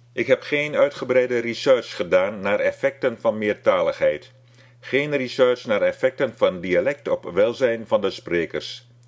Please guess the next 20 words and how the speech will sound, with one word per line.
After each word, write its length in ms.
Ik 120
spreek 380
als 240
ervaringsdeskundige 1300
met 180
een 160
brede 320
belangstelling 760
op 140
het 200
terrein 440
van 300
taal. 460
Mijn 260
betoog 460
kent 220
de, 220
de 140
volgende 480
onderdelen: 800